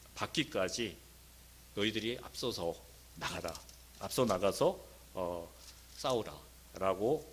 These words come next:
어, 십팔 절에서, 어, 말씀하고 있는 것이죠. "너희의 형제 이스라엘 자손의 선봉이 되어", 그러니까 앞장서서 요단강을 건너가고 정복하는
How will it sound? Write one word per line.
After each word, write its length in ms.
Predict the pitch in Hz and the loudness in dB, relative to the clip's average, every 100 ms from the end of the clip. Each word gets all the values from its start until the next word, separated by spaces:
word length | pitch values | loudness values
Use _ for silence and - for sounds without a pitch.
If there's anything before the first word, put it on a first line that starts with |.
| - | -14
어, 100 | 95 | -8
십팔 360 | 87 - - 104 | -6 -6 -2 -2
절에서, 560 | 110 92 87 101 107 123 - | -2 -4 -4 -4 -4 -6 -12
어, 140 | 92 80 | -14 -10
말씀하고 640 | 87 - 95 90 90 85 | -8 -6 -8 -8 -8 -6
있는 240 | 107 117 101 | -2 0 -2
것이죠. 360 | 85 - - - - - - - - - | -6 -8 -10 -12 -20 -20 -20 -20 -20 6
"너희의 240 | 123 143 | 8 10
형제 560 | 151 170 160 190 196 - | 8 6 10 8 8 -4
이스라엘 380 | 165 139 185 180 | -2 6 10 10
자손의 460 | 151 135 151 165 160 | 8 2 4 4 4
선봉이 600 | - 233 220 220 214 180 | 6 6 10 10 10 6
되어", 300 | 95 87 80 - - - | 4 0 -2 -12 -20 -20
그러니까 260 | - 110 120 | -12 -8 -6
앞장서서 1120 | - 139 - - 220 208 143 120 104 101 - - - - - | 2 2 2 8 10 10 4 4 4 2 0 -12 -18 -18 -12
요단강을 440 | 98 101 101 95 98 | -2 -2 0 -2 -4
건너가고 800 | - 101 113 95 82 104 151 170 - - - - - | -4 -2 -2 -2 -6 -6 -6 -8 -18 -20 -20 -20 -18
정복하는 640 | - 95 101 - 104 98 | -8 -6 -6 -6 -8 -8